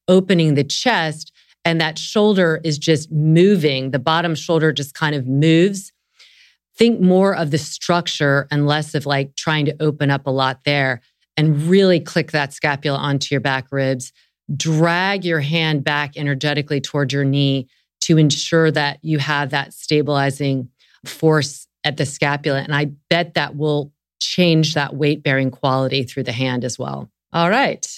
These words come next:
Next question is from Malls dash Ross. "I would love a podcast dedicated to low lunge,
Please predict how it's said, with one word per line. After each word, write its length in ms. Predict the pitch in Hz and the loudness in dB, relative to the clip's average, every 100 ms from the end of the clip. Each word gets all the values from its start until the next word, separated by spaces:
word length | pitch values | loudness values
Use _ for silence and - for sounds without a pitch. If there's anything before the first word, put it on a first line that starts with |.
| - _ _ _ _ - | -18 _ _ _ _ -2
Next 640 | 147 160 175 - - - | 0 2 -2 -8 -12 -14
question 760 | - - 147 - 226 254 311 330 | -6 -2 0 0 2 2 2 0
is 400 | 180 175 165 - | 2 2 2 -4
from 500 | - 160 156 156 160 | -2 0 2 0 -2
Malls 760 | 147 147 156 170 214 254 254 - - - _ _ - | 0 2 2 2 2 0 -2 -16 -20 -20 _ _ -2
dash 340 | 160 160 156 | 0 0 -4
Ross. 560 | 147 147 131 131 - - _ _ _ _ - | -2 0 -2 -6 -14 -20 _ _ _ _ -2
"I 120 | 202 | 0
would 140 | 277 294 | 0 0
love 160 | 254 | 0
a 60 | 254 | 0
podcast 560 | 247 202 196 185 196 | 0 -2 0 -2 -2
dedicated 500 | - 175 180 170 180 175 | 0 0 0 0 0 0
to 120 | 156 | -2
low 320 | 139 160 196 | 2 2 4
lunge, 580 | 175 165 151 131 131 | 2 2 0 -2 -6